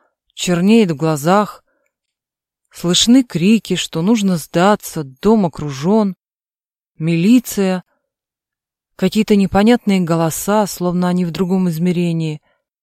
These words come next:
А, быть может, даже уже в другом мире. Но всё это уже где-то совсем далеко, и мне нет до этого особого дела.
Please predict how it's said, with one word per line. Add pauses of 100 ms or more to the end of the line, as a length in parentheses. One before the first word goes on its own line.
(920)
А,
быть
может,
даже
уже
в
другом
мире. (2250)
Но
всё
это
уже
где-то
совсем
далеко, (720)
и
мне
нет
до
этого
особого
дела.